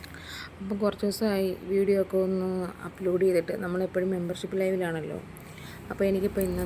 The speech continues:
തോന്നി, ഉം, ഒരു വീഡിയോ അപ്ലോഡ് ചെയ്യാമെന്നേ. അപ്പം ഞാനിന്ന് കുറേ കാര്യം കാണിച്ചു തരാം. എന്താണെന്നറിയോ? ആ,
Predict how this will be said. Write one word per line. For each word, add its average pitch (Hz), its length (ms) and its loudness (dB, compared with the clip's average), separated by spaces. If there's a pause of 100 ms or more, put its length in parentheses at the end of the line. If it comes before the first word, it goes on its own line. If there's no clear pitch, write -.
തോന്നി, 165 260 0 (380)
ഉം, 160 200 0 (380)
ഒരു 185 120 4 (220)
വീഡിയോ 190 260 10 (100)
അപ്ലോഡ് 170 420 0
ചെയ്യാമെന്നേ. 180 440 0 (1080)
അപ്പം - 280 -4 (1300)
ഞാനിന്ന് 170 460 -4
കുറേ - 160 -6 (120)
കാര്യം 165 340 -4
കാണിച്ചു 160 300 -8
തരാം. - 160 -10 (140)
എന്താണെന്നറിയോ? 165 520 -4 (1160)
ആ, 180 40 -8